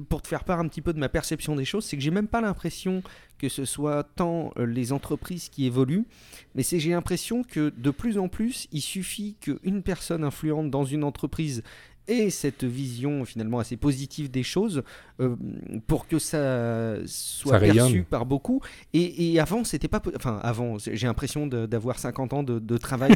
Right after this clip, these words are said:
Speaker 1: de recul <laughs> derrière moi. J'ai, j'ai le sentiment que c'était pas le cas il y a pas si longtemps encore dans les entreprises. C'est-à-dire qu'il y avait une forme de fonctionnement qui visait à dire, euh, ben, il faut, il faut satisfaire l'objectif, point. Enfin, je veux dire, on voit pas forcément la plus-value à avoir fait un échec.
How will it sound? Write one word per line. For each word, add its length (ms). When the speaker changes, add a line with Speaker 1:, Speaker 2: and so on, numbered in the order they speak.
Speaker 1:
de 80
recul 260
<laughs> 0
derrière 320
moi. 200
J'ai, 180
j'ai 160
le 60
sentiment 420
que 60
c'était 240
pas 140
le 80
cas 340
il 140
y 100
a 260
pas 200
si 180
longtemps 300
encore 320
dans 120
les 160
entreprises. 560
C'est-à-dire 240
qu'il 100
y 40
avait 180
une 360
forme 300
de 80
fonctionnement 720
qui 180
visait 280
à 100
dire, 380
euh, 560
ben, 200
il 120
faut, 380
il 120
faut 140
satisfaire 540
l'objectif, 500
point. 380
Enfin, 260
je 140
veux 80
dire, 140
on 80
voit 280
pas 320
forcément 500
la 100
plus-value 480
à 80
avoir 240
fait 100
un 120
échec. 400